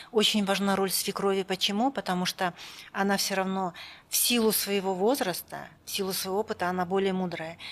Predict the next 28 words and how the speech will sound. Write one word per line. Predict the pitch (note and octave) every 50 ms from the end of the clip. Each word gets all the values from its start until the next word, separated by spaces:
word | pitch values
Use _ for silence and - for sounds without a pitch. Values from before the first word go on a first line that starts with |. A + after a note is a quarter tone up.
| - - - - -
И | - A3+ A3 A3+ A3+ A3+ G#3 F#3
где-то | F#3 G#3 G3 G#3 B3 C4 B3 - A3+
что-то | - - - - A3+ A3 - G#3 G3+ G3 F#3 - - - - - - - -
Гелин | B3 F#3+ G#3+ G#3 G#3 A3 G#3+ G#3+
может | G#3+ G#3 F#3+ G#3 - G#3
не | G3+ G3
знать, | - G#3 A3 F#3+ - - - - - - _ - - - - - - _ _ -
вот. | G3 F#3 F3+ F#3 F3 F3 - - D#3+ - - -
Опять | A3 A#3 A#3 B3 A3 F3+ -
же, | F#3+
в | F3+ -
силу | - A#3 A3+ G#3 G3 F#3
своего | - - G3 F#3+ F#3+ F3+ F3 E3+ E3+ D#3+
возраста, | F3+ A3 C4 D4+ C#4 B3+ A3+ A3 G#3+ - - - F#3+ F3
да, | F3 G#3 C4+ D#4+ - - - - - - - -
вот. | F#3+ F#3 F#3 F#3 F#3 F3+ - -
И, | - G#3+ G#3+ A3 A3 A3 A3 G#3 F3+ - - -
м, | G#3+ G#3 G3 F#3+ F#3+ F#3+ F#3+ F#3+ F#3 F#3 - - _ _ _ _ _ _ -
э, | B3 B3+ B3 A#3+ A#3+ - - -
ну, | C4+ G#3+ G#3+ G#3 G#3 G3+ - - - - - - -
свекровь | - - - - A3 - - A3+ A#3 G3+
должна | F#3+ F#3+ F#3 F#3+ F#3
помочь, | F#3 G#3 G#3 G#3+ G3+ - -
и |
вся | G3 - G#3 G3
семья, | - - G3+ G3 G3+ G#3
наверное, | G3+ F#3+ E3+ E3 E3 D#3+
должна | D#3+ - - D#3+ E3 E3